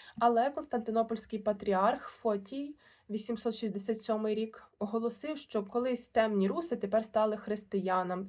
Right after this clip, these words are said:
е, християнськими, цитую, «підданцями та друзями», е, так, духовних пастирів Візантійської імперії. Згодом вісімсот сімдесят четвертого року патріарх призначив архієпископа Русі, ймовірно, у Тмутаракані.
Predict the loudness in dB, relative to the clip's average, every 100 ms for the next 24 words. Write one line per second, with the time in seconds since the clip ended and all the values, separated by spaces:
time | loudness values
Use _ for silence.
0 | -4 -4 -2 -4 -2 -2 -2 -2 -2 -4
1 | -10 -10 -6 0 2 2 0 -6 -4 -4
2 | -2 -2 -2 0 0 2 2 4 4 2
3 | 2 0 -2 -16 -20 -20 -20 _ _ 0
4 | 2 4 2 0 -2 -2 -4 -2 -4 -4
5 | -4 -6 -6 -6 -4 -2 0 -2 -2 -4
6 | -6 -4 -6 -2 -4 -2 -2 -4 -6 -14
7 | _ -20 -20 -4 0 2 2 0 -2 -2
8 | -2 -2 -2 -4 -4 -4 -2 -4 -2 -4
9 | -4 0 2 2 -2 -8 -6 -4 -4 -2
10 | -2 -2 -8 -20 -2 0 2 4 4 4
11 | 0 0 2 2 2 0 -2 0 0 0
12 | -2 0 -2 -2 -4 -2 -2 0 0 -2
13 | 0 0 2 4 4 2 2 0 -2 -4
14 | -4 -2 -2 0 0 -2 -6